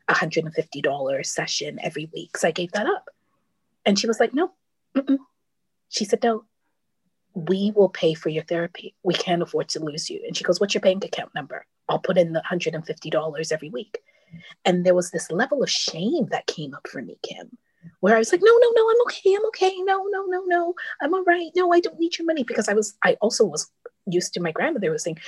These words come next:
"Don't take money from anybody. You know, they're gonna throw it back in your face."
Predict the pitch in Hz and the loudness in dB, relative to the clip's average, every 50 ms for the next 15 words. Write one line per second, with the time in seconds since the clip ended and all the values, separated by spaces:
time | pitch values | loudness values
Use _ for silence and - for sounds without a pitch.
0 | - - - - - - - - 185 - - 165 165 156 156 165 - - 160 151 | -12 -6 -4 -4 -4 -4 -4 -4 -4 -4 -4 -6 -6 -6 -8 -10 -8 -6 -6 -6
1 | - - - - - - - - _ - - - - - - - - - - 175 | -8 -10 -14 -16 -16 -14 -16 -16 _ -20 -20 -20 -20 -20 -18 -14 -10 -6 -4 -2
2 | 165 165 160 156 156 156 - 180 165 - - 185 180 175 - - 170 165 - - | 0 0 0 0 0 0 0 -2 -2 0 6 8 8 8 8 6 4 -4 -4 -4
3 | 170 156 156 - - - 233 233 202 - - | -4 -4 -6 -6 -6 -4 -4 -4 -4 -6 -10